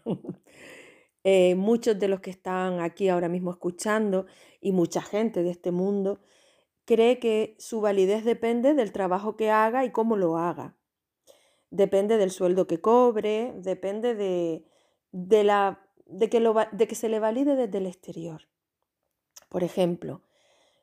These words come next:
em, hablando con él, pues me decía, claro, yo es que trabajo muchísimo, y llegamos a la conclusión poco a poco, haciéndole preguntas y,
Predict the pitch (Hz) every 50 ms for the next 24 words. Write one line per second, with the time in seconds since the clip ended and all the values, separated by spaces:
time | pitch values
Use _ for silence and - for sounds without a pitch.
0 | _ - - 196 190 185 185 185 180 180 180 180 185 180 180 175 175 170 156 -
1 | - _ _ _ _ - - 180 180 185 185 196 208 196 202 202 214 240 277 311
2 | 330 330 320 240 208 196 185 180 180 180 - - 208 190 180 - 202 214 208 190
3 | 185 180 190 180 - - 185 - 180 175 190 190 208 202 202 196 - - 220 190
4 | 185 - 185 175 170 - - - - 180 175 175 175 170 180 175 185 196 202 196
5 | 202 196 190 190 190 185 - 190 185 185 190 190 185 - 240 247 285 302 294 202
6 | 190 - 185 175 - 220 233 240 240 - 240 226 208 - 185 180 180 175 175 170
7 | - 180 180 190 208 226 233 214 202 - 196 196 190 185 175 175 -